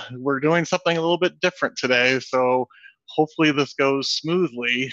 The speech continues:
Uh, today's topic is all about collaboration. Um, in fact, hopefully you'll see,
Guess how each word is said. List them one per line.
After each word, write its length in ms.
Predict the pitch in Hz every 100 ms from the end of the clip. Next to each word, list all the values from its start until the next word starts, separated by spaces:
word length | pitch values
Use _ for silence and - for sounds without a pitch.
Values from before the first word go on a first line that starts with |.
| -
Uh, 140 | 131 123
today's 360 | - 156 220 -
topic 400 | 151 131 - 139
is 140 | 131
all 240 | 123 127 135
about 340 | 127 127 127 - -
collaboration. 960 | 123 123 120 120 120 127 139 - 120 110 - - - - _ -
Um, 440 | 127 123 120 120
in 80 | 131
fact, 340 | - 139 131 -
hopefully 360 | 156 - 143 135
you'll 140 | 131
see, 540 | - - 143 139 131